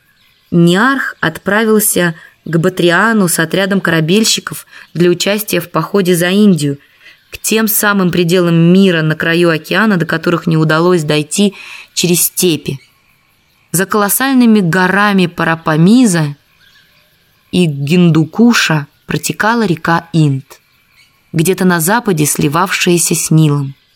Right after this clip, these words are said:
Дальше, на юг, всего в нескольких тысячах стадий, находились пределы суши. Неарх надолго простился с Гесионой.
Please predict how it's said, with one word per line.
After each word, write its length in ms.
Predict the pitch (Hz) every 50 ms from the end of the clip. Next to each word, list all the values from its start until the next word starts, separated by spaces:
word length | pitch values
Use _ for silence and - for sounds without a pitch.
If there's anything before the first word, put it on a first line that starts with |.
| _ _ _ _ _ _ _ _
Дальше, 560 | - 156 165 196 254 285 262 - - - 165 160 - - - - -
на 180 | 170 170 170
юг, 300 | 175 170 185 185 165 -
всего 300 | - - - 175 170 165
в 80 | 151 165
нескольких 600 | 208 254 254 - - 226 - - - 208 - -
тысячах 480 | - 226 220 - - 165 - - - -
стадий, 540 | - - 202 214 233 214 196 214 208 208 - - - - -
находились 800 | - 156 156 156 - 156 147 139 - - 208 208 202 190 - -
пределы 480 | - - 156 143 135 147 151 151 147
суши. 580 | 147 - - - - 139 127 - - - 156 143 - _ _ _ _ _ _ _ _ _ _ _ _ _ _ _ _ _ _ _ _ _ _ _ _ _ _ _ _ -
Неарх 500 | 170 180 190 202 214 226 233 220 - -
надолго 560 | 202 185 180 170 160 175 180 180 180 160 160
простился 600 | 160 - 156 151 139 - - 160 156 156 - - 151
с 80 | 143
Гесионой. 720 | 135 147 143 - - 151 147 147 143 143 143 143 143 139